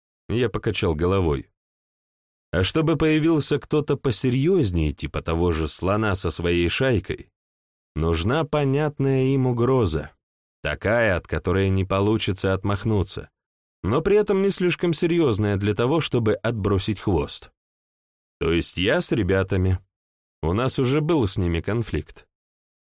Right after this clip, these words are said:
Так что обострение никого не удивит. Преступные боссы посчитают это местью за подосланного убийцу. И ваша задача не вмешиваться до того момента, как в дело вступят действительно серьёзные силы.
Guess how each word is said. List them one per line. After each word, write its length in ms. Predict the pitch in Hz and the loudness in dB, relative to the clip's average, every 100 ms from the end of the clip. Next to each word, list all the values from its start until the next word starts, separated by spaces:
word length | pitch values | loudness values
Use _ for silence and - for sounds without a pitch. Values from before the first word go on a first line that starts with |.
| - | -4
Так 180 | 104 104 | -2 -2
что 180 | 127 | 0
обострение 760 | 123 123 - 135 147 127 80 69 | 0 0 -2 0 0 2 0 -2
никого 720 | 73 90 165 185 139 127 120 | -2 0 0 0 0 2 2
не 120 | 107 | 2
удивит. 600 | 85 76 73 69 71 - _ _ _ _ _ | 0 0 -2 -6 -10 -18 _ _ _ _ _
Преступные 720 | - 85 - 117 139 127 135 | -4 -2 0 0 -2 0 -2
боссы 340 | 127 151 135 107 | 0 0 0 0
посчитают 720 | 113 - 110 135 127 120 113 | 0 0 -2 0 0 0 0
это 220 | 117 120 | -2 0
местью 460 | 127 147 - 101 87 | 0 0 0 0 0
за 220 | 82 107 | 0 0
подосланного 720 | 120 120 139 - 123 127 123 | 0 0 0 2 0 0 2
убийцу. 720 | 127 127 139 98 - - - _ _ _ _ _ - | 2 2 0 -2 -4 -10 -12 _ _ _ _ _ -4
И 120 | 85 | 0
ваша 340 | 139 190 147 | 2 2 2
задача 460 | 123 143 180 180 113 | 2 2 0 0 0
не 200 | 101 113 | 2 2
вмешиваться 800 | 123 139 175 165 135 113 98 92 | 2 2 2 2 0 0 0 -2
до 140 | 98 | -2
того 280 | 98 123 120 | -2 0 0
момента, 600 | 98 139 190 117 76 71 _ - | 2 0 0 -2 -4 -6 _ -8
как 240 | 87 78 | -4 -4
в 80 | 76 | -4
дело 340 | 85 151 131 | -2 0 0
вступят 540 | 110 - - 151 139 98 | -2 -4 -4 -2 -2 -2
действительно 960 | 82 110 113 - 113 147 - 107 98 | 0 0 0 -4 -2 -2 0 0 0
серьёзные 680 | 87 90 98 107 76 80 90 | 0 0 0 0 0 -2 -2
силы. 480 | - 80 71 - | -2 -4 -4 -6